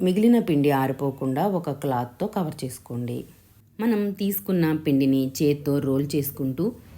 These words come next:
ఇలా పొడవుగా చేసుకొని పీసెస్లా కట్ చేసుకోవాలి. ఈ పీసెస్ మరీ మందంగా కానీ మరీ పల్చగా కానీ కాకుండా కట్ చేసుకోవాలి. ప్రతి పీస్లోని చూడండి లేయర్స్లా ఎంత బాగా వచ్చాయో.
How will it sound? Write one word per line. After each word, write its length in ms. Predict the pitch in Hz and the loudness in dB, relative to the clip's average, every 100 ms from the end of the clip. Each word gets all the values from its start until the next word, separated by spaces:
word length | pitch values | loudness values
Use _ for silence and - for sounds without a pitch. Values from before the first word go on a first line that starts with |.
| - | 0
ఇలా 240 | 196 175 | 2 4
పొడవుగా 520 | 170 160 143 160 165 | 2 0 2 2 2
చేసుకొని 720 | 185 165 139 139 139 131 127 - - | 0 0 -2 -2 -2 -2 -2 -6 -4
పీసెస్లా 480 | 180 160 139 - 165 | -2 -2 -2 -2 -4
కట్ 300 | 185 175 143 | -4 -6 -6
చేసుకోవాలి. 720 | 135 - 127 127 123 123 120 - - - - - | -8 -6 -6 -4 -4 -4 -6 -10 -20 -20 -12 0
ఈ 100 | 254 | 2
పీసెస్ 540 | 254 196 175 185 180 | 4 2 4 2 2
మరీ 300 | 190 160 185 | 2 4 6
మందంగా 520 | 240 170 147 147 147 143 | 6 6 4 4 2 0
కానీ 400 | 139 135 139 143 | 0 2 2 0
మరీ 300 | 160 180 214 | 0 2 2
పల్చగా 500 | 170 139 143 143 143 | 0 -2 -2 -2 -2
కానీ 360 | 139 127 143 | -2 -2 -2
కాకుండా 640 | 156 131 123 123 135 196 220 | -2 -4 -4 -4 -2 -4 -4
కట్ 240 | 156 - | -8 -6
చేసుకోవాలి. 640 | 127 - 135 127 123 123 120 - - _ _ _ _ _ _ _ | -10 -8 -10 -8 -6 -6 -8 -14 -20 _ _ _ _ _ _ _
ప్రతి 280 | 220 226 277 | -6 -2 0
పీస్లోని 640 | 269 196 190 202 202 196 202 170 | 0 2 0 0 0 2 2 2
చూడండి 460 | 147 147 147 151 - | 2 2 2 2 2
లేయర్స్లా 580 | 156 160 160 165 160 156 | 4 6 6 4 2 2
ఎంత 400 | 160 165 170 185 | 2 2 2 2
బాగా 400 | 170 151 156 160 | 2 2 2 0
వచ్చాయో. 520 | 156 - 143 139 143 | -2 -4 -4 -2 -4